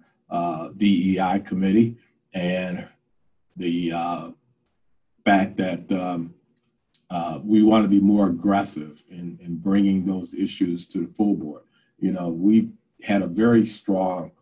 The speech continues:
statement, as you said earlier, about what's going on, you know, in terms of, uh, George Floyd and Breonna Taylor and others in terms of social unrest and, and, uh, racial disparities in our communities.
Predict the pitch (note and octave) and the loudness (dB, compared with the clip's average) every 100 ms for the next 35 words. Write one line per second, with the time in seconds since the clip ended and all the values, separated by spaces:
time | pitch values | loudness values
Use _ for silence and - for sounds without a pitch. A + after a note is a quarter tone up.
0 | _ _ - G#2+ G2+ F#2 F2 F#2 G2 F#2+ | _ _ -4 0 0 -2 -4 -4 -4 -4
1 | F#2 F2 G2 A2 G2+ E2 - - - E2 | -6 -4 2 2 2 -2 -10 -16 -18 -16
2 | D#2+ E2+ F2 - _ _ - - - G2+ | -10 -8 -8 -12 _ _ -10 -8 -6 -6
3 | F2+ F2 F2 F2 F2 E2 - - G2 E2+ | -4 -4 -4 -4 -6 -8 -12 -6 -6 -6
4 | E2 E2+ - E2+ D#2+ G2 F#2+ F#2 F2+ F2 | -8 -12 -12 -12 -6 -4 -2 -4 -6 -8
5 | - _ _ _ - - D#2+ D2+ D2+ - | -10 _ _ _ -14 -10 -10 -12 -16 -20
6 | _ - F2+ F2 - - F2 F2 F2+ F2 | _ -8 -6 -6 -8 -6 -4 -2 -2 -4
7 | D#2+ D2+ E2+ E2+ E2+ - - F#2 F2+ F2+ | -6 -8 -6 -8 -8 -14 -10 -6 -4 -4
8 | F2 E2 F2+ A2 A#2 F2+ F2 E2+ F2 E2+ | -4 -4 0 2 2 0 -6 -10 -18 -12
9 | F#2+ F2+ F2+ E2+ E2 D#2+ _ _ - - | -8 -6 -8 -10 -12 -14 _ _ -14 -4
10 | - G2 A2 F#2+ F#2 F#2 F#2 F2+ F#2+ - | -2 0 0 -2 -2 -2 -4 -6 -10 -12
11 | D2+ E2 _ _ - F2+ E2+ E2 E2 E2 | -14 -16 _ _ -10 -6 -6 -6 -8 -10
12 | E2+ F#2 G2 - F2+ E2+ E2+ - F#2 F#2+ | -6 -2 -2 -2 -4 -6 -10 -8 -2 -2
13 | F#2 F2 F2 E2+ E2+ D#2 E2+ - - F#2 | -2 -2 -2 -2 -4 -8 -8 -8 -8 -4
14 | F#2+ A2+ A2+ D#2 D2+ | 2 4 4 0 -10